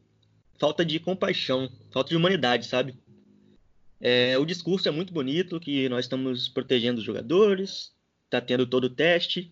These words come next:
só que na prática não é assim. Se um time como Volta Redonda tem três jogadores testados positivos e mesmo assim acontece o jogo, não pode ser adiado uma semana, alguns dias. É difícil.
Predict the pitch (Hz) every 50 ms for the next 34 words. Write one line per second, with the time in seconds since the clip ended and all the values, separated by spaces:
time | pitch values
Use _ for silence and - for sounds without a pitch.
0 | _ _ _ _ _ _ _ _ _ _ - - - 151 156 - 180 180 190 196
1 | - - 147 151 170 170 - - 196 185 170 175 208 262 - - 160 160 175 175
2 | - _ _ _ _ _ _ _ _ _ _ - - - 156 180 214 202 - -
3 | 170 175 180 180 175 - _ _ _ _ - 147 143 151 143 143 151 - 165 151
4 | 131 131 131 131 143 143 147 - 151 139 - - 151 165 185 180 165 147 147 147
5 | 151 - _ _ - 151 135 143 - 131 131 127 - - 131 131 135 147 - -
6 | - 135 147 156 165 160 160 165 165 160 165 165 - _ _ _ _ _ _ -
7 | - 151 165 175 175 175 175 165 165 175 165 170 156 - - 131 123 123 123 120
8 | - _ _ _ _ _ _ _ _ - 135 131 127 131 131 131 131 - 135 127
9 | 127 120 127 123 131 127 120 123 139 156 170 - 165 139 127 127 131 123 113 113
10 | - _ _ _ _ _ _ _ _ - 120 123 127 143 135 127 120 127 131 123
11 | - - - - - _ _ _ _ _ _ _ _ _ _ _ _ - _ _
12 | _ - - - 170 165 - - 131 - - - -